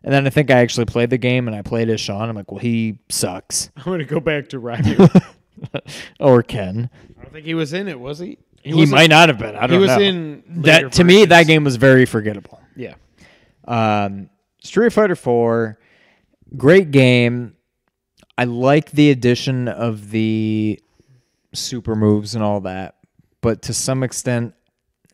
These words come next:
Speaker 1: part of me feels like it kinda takes away from the game.
Speaker 2: Good night, Nick Shafani. Have a
Speaker 1: Um,
Speaker 2: good sleep.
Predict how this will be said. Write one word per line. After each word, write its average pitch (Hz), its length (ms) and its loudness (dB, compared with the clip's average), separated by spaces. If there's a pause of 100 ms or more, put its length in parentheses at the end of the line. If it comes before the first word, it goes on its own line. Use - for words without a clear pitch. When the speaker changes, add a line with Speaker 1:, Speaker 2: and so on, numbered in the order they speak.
(540)
Speaker 1:
part 123 240 -2
of 117 60 -2
me 117 120 -2
feels 104 320 -4
like 101 160 -10
it 92 140 -14 (120)
kinda 107 460 -8
takes - 320 -10
away 92 220 -6
from 85 160 -14
the 87 80 -12
game. - 300 -20 (420)
Speaker 2:
Good 147 120 -4
night, 135 200 -10
Nick 120 340 -16 (260)
Shafani. 104 580 -20 (420)
Have 95 420 -2
a - 40 -4
Speaker 1:
Um, 95 60 -6
Speaker 2:
good 92 140 -10
sleep. 113 260 -16